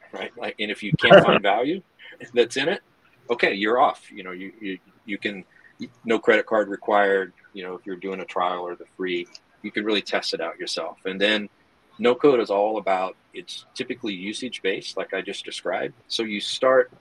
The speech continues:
Speaker 1: typically at the lower point, and you don't need to move up to the next tier. I mean, we have three tiers, ten, twenty, and,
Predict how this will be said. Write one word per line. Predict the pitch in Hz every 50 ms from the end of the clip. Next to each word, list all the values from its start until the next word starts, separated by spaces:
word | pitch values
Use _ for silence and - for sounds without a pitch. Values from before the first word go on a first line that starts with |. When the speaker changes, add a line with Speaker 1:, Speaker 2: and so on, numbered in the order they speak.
| _ _ _ _ _ _ _ -
Speaker 1:
typically | - 127 - 139 - - 113 110 104
at | 95 -
the | 98
lower | 95 95 98 104 107 101
point, | - - 107 123 160 170 - -
and | 107 107
you | 113 110
don't | 123 127 131
need | 139 127 120
to | 113
move | 110 113 110 117
up | 117 - -
to | - 98
the | 104
next | 98 101 101 - - - -
tier. | - 170 135 95 90 98 - - - - _ _ _ _ - - - _ -
I | -
mean, | 101 98 104
we | 120 131
have | 123 -
three | - - 120 117
tiers, | - - 90 82 87 90 - - -
ten, | - 107 107 107 104
twenty, | - - 104 101 98 95 95 92
and, | 90 87 87